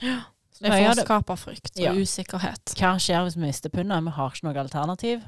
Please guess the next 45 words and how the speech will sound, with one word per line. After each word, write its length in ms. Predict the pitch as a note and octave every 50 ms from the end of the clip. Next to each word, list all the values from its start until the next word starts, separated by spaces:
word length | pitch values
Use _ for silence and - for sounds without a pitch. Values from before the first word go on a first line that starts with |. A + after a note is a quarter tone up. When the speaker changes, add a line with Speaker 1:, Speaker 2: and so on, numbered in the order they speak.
| - _
Speaker 2:
Hmm, 200 | A3+ C4+ B3+ F3 C3 - -
kanskje 320 | - C3+ B2 - D3 C#3
sitter 280 | - C#3 C3+ - - C#3+
vi 300 | C#3+ C#3+ D3 D3 - D#3+ D3+
uten 140 | C3 F3 E3
penger. 420 | F#3+ F#3 F3 E3+ F3 F#3+ A3 G#3+ - _ _ _ _ _ _ _
Og 60 | - E3+
så 60 | G3
er 20 |
det 100 | G3 G#3
sånn 140 | A#3 A3 - - _ _ _
Speaker 1:
Det 160 | A#3+ D#4+ F4+
høres 300 | G#4 A4+ G4 F#4 D#4+ C#4+ A#3
bra 200 | G#3+ G3 F#3 F3+
ut, 100 | G#3 -
det. 140 | - A4 G#4 - - _ _ _ - _ -
Speaker 2:
Ja, 160 | G3+ F#3+ G#3 -
men 120 | G3+ G#3 G#3+
det 60 | A3+
er 40 | A#3
vel 40 | A#3+
en 180 | A#3+ A3+ A3+
sånn 80 | A3 -
urealistisk, 920 | G#3 G3+ G#3+ G#3 A3 A3+ G#3 G3 F#3+ - - - F3+ E3+ - - - -
eh, 360 | F3 E3 D#3+ D#3 D#3+ D#3+ C#3+ - - _ _ _ _ _ -
eh, 360 | D#3+ D#3+ D#3 D#3 D#3 D3 C#3+ C#3 - _ _ _ -
skremsels- 880 | - - - D3 D3 D3+ - F#3+ F3 D3+ D3 - - - - - - - - _ _ _ _ _ _ _ _ _ _ _ _ _ -
Speaker 1:
Ja. 180 | A3 G3+ - - - - _ _ _ _ _ _ _ -
Du 80 | G#3+ A3+
har 120 | A#3 B3 B3
alltid 300 | B3 B3+ - - G#3+ A3+
noen 320 | B3 B3+ A#3 G3 F#3+ F#3+
som, 260 | - - G3 G3 G3+ G#3
det 80 | B3+ C4
er 20 |
jo 40 | B3
for 220 | A#3+ A#3 A3 A3 G#3+
å 40 |
skape 400 | G#3 - - B3 B3 - - -
frykt 400 | - - C4+ - - - - - -
og 200 | A3 A3 G#3+ -
usikkerhet, 600 | A3+ A#3 - - G3+ G3 F3+ F3+ G3+ G3+ G#3+ -
som 140 | - G3+ G3+
jeg 100 | G3 G3
sa, 160 | - A#3 C4+